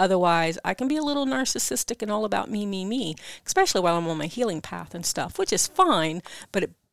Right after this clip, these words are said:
really balances out when I can put someone else first. So as a new person, what is it that drives you to doing this? Do you like the structure? Do you like,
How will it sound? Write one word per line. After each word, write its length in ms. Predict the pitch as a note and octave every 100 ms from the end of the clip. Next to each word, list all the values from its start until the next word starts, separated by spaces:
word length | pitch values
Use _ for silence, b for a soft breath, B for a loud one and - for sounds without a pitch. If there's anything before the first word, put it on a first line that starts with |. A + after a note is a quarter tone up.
| F3+
really 280 | G#3 E3+ D3+
balances 480 | E3 D#3+ D#3 E3
out 200 | - D2 -
when 100 | E3+
I 60 |
can 160 | E3+ F3
put 200 | - -
someone 300 | - F3 E3
else 320 | D3+ D#3 - _
first. 420 | - D4 - -
So 340 | - A#3 A3 A3 B B B
as 180 | A3 G#3+
a 60 |
new 160 | G3+ G#3
person, 720 | - - E4 - G3+ F3+ E3+ -
what 440 | F3+ G3 B3 C4+
is 220 | B3+ C4
it 180 | G#3 F#3+
that 220 | F#3+ -
drives 340 | - F3+ F#3 F#3
you 80 | F#3
to 140 | -
doing 300 | F3 G3+ G3+
this? 240 | E3+ - - B B
Do 140 | D#3+ G3+
you 240 | G#3 A3+
like 240 | A3+ A3 -
the 80 |
structure? 640 | A3+ - F3+ - - C#3+ - b b E3
Do 120 | F3+
you 340 | G#3+ A3 B3+ A#3+
like, 360 | G3+ G3 -